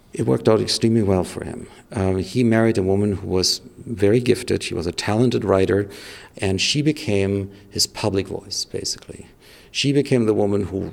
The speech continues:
wrote down his lectures, would publish them as articles. She became, later on, the founder of Radcliffe College, which some people see as a direct outgrowth of the kind of training she had received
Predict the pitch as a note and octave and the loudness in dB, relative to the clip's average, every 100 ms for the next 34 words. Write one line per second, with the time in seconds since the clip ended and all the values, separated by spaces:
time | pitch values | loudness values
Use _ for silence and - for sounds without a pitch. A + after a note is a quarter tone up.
0 | F#2 G2 G#2 C3 B2+ G#2+ A2 G#2 G2+ G2 | -10 0 4 4 4 2 2 0 -2 -2
1 | - G2 F#2+ F#2 F#2+ - - A#2+ A#2+ A2+ | -4 -4 -4 -4 -6 -6 -2 2 2 0
2 | G#2 - F#2+ F#2+ F#2 F#2 F#2+ F#2 - - | -2 -2 -2 -2 -2 -2 -2 -2 -8 -14
3 | - - - - - C#3 C#3+ D3 C3 A2 | -20 -8 0 0 2 0 0 -2 0 0
4 | G#2+ G#2+ G#2 - B2 A#2 A2 G#2+ B2 C3 | 0 -4 -8 0 4 4 4 4 4 2
5 | - - - G#2 - G#2+ G#2 G#2 G2+ G2+ | 0 -10 -6 -4 0 0 2 2 2 0
6 | - F#2 - - D3+ D3+ G2 - - G#2+ | -2 -8 -8 -8 -4 -2 -2 -4 -6 -6
7 | G2+ - B2 - B2+ D3 A2+ G#2 - G2+ | -4 -6 -2 0 2 2 0 2 2 2
8 | F#2+ F#2+ G2 G#2 A2+ A2+ - - A2+ - | 0 0 0 0 2 0 -4 0 2 0
9 | - F#2+ G2 - - G2 F#2+ F#2 - - | -4 -8 -8 -12 -10 -6 -4 -6 -10 -18
10 | - - - - F#2+ G#2 G2+ G#2 G2 - | -20 -20 -10 -8 -4 -2 0 0 0 -6
11 | - - - B2 B2+ C#3 G2 F#2+ F#2 F#2+ | -14 -8 -2 2 4 4 0 -2 -4 -4
12 | F2+ F2 F2+ - - - F2+ F2 | -6 -6 -4 -2 -4 -8 -14 -14